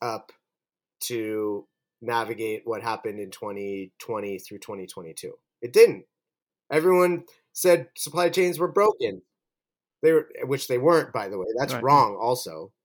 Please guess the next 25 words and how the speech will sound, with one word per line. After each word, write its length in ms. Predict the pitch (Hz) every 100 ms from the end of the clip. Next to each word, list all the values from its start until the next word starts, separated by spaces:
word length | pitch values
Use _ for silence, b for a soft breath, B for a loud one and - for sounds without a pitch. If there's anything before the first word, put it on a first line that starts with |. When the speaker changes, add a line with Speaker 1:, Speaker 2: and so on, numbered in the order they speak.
| -
Speaker 1:
But 300 | 120 113 - -
they, 480 | 143 139 139 131 - -
Speaker 2:
Mm. 180 | 143 120 139
Speaker 1:
according 460 | 131 185 180 170
to 80 | 156
some 180 | 147 190
people, 320 | 160 139 147
they 100 | 135
didn't 240 | 135 143 139
perform, 480 | 135 139 139 135 135
they 80 | 139
performed 400 | 135 147 147 147
as 240 | 139 135
badly 420 | 131 135 135 135
as 140 | 127 110
they 180 | 113
ever 260 | 107 110 113
have, 340 | 110 104 - 139 - _ _ -
despite 640 | 131 - - 143 143 - _ _ _ _ _ _
more 300 | 120 131 151
solutions 580 | 151 139 131 135 131 127
being 220 | 127 120
on 80 | 117
the 80 | 113
market, 480 | 110 113 117 104